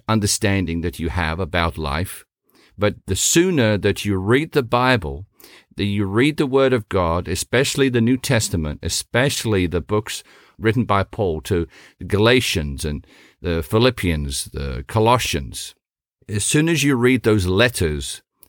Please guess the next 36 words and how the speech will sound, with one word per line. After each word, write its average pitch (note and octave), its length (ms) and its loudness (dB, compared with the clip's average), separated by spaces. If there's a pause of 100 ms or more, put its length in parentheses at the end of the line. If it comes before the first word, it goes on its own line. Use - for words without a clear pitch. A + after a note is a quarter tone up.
those G#2 300 2
books F#2+ 420 0
from A2+ 300 -2
Paul D2+ 500 -4
to - 160 0
the A2 100 -4
churches, - 680 -2 (640)
the G2+ 180 0
better, G#2 420 2
because F2+ 380 -2
that A2+ 200 2
will F#2 100 -4
help A#2+ 300 0
you B2 120 0
understand G2+ 600 0
who A#2+ 120 0
you A2 200 0
are F#2+ 180 2
in F#2 100 0
Christ. - 500 -4
Paul A#2 280 0
wrote A2 360 2
to A2+ 140 0
those F#2 280 0
churches G#2+ 440 0
explaining G#2+ 720 0
to F#2 160 -2
them E2+ 420 0 (720)
what G2+ 460 0 (120)
a F#2 300 2
believer's G2 840 0
life F#2+ 480 0
now F2 320 0
consists - 760 -2
of D2 340 -6 (140)
in G2 340 0